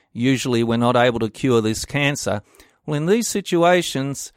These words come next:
there's starting to be a bit of a movement towards analysing tumours in great detail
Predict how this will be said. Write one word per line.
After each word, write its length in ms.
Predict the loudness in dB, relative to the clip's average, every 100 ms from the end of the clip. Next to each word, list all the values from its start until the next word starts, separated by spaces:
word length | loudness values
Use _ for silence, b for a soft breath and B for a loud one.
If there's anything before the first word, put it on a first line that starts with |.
| b b b -8
there's 200 | -6 -6
starting 480 | -2 2 2 2 -2
to 60 |
be 260 | 0 2 2
a 60 |
bit 200 | 2 2
of 160 | 2 2
a 300 | 2 2 0 -10 _ _ _ _ _ _
movement 580 | -2 0 0 0 -2 -4
towards 440 | -6 0 0 0
analysing 760 | -2 0 2 4 4 2 -2 -6
tumours 500 | -4 -4 -2 -2 -4
in 180 | -4 0
great 360 | 2 0 -2
detail 640 | -4 -4 -2 0 0 0